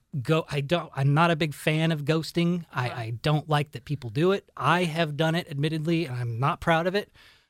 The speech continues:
Speaker 1: But it was just this particular situation where somebody was, was almost being too forceful with insisting that they needed to be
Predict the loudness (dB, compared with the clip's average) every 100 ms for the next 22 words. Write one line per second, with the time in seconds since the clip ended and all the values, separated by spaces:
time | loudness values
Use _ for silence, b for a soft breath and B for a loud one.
0 | b -2 0 0 -4 -6 -2 -2 0 -2
1 | 0 -2 -2 -6 -6 -6 -4 -2 0 0
2 | -4 -2 0 2 0 -4 -4 -2 0 2
3 | 4 2 -2 -6 -10 -14 -20 -12 -4 0
4 | 0 0 -2 -4 -14 B B B -4 -2
5 | 0 -2 -2 -2 -2 0 0 0 -2 -2
6 | -2 -2 -6 -8 -4 -2 0 2 0 0
7 | -4 -6 -12 _ -6 -2 0 2 2 0
8 | 0 0 -2 -4 0 0 2 0